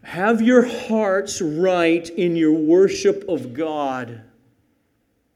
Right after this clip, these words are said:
and put your trust in the Lord. David is not calling for us to be in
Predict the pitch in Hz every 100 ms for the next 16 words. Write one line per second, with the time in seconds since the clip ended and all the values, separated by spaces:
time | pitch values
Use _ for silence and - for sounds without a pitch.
0 | _ _ _ _ _ _ 120 104 _ -
1 | 165 - 147 143 143 - 120 101 - -
2 | - - _ _ _ _ _ _ _ _
3 | _ _ _ _ _ _ _ _ _ 160
4 | 135 101 - - - _ _ _ _ _
5 | _ _ _ _ _ _ _ _ _ _
6 | _ _ _ _ _ _ _ - - -
7 | _ _ _ 127 110 156 208 226 254 160
8 | 117 127 131 131 - - - - 139 131
9 | 120 98 95 92 92 _ _ _ _ _
10 | _ _ _ _ _ _ _ _ _ _
11 | _ _ _ _ _ - 139 123 - -
12 | 123 110 139 135 135 131 135 - 135 120
13 | 117